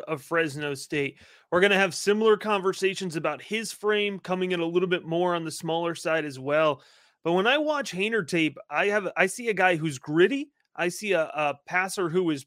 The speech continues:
poised. And I see somebody, John, who might have a chance to, to hang around for a while with the clipboard in his hand. And I say that not as a demeaning term.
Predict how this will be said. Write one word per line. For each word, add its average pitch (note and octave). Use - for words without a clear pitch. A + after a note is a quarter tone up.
poised. G#3+
And F#3+
I C4
see E4+
somebody, C#4+
John, A#3+
who A#3+
might B3
have D4
a B3+
chance B3
to, G3
to F3+
hang G#3
around G#3
for F#3+
a F3+
while E3
with E3
the D#3+
clipboard D#3+
in C#3
his C3
hand. C3
And C#3+
I C#4+
say D#4+
that D4
not B3
as C4
a B3+
demeaning A3+
term. D4+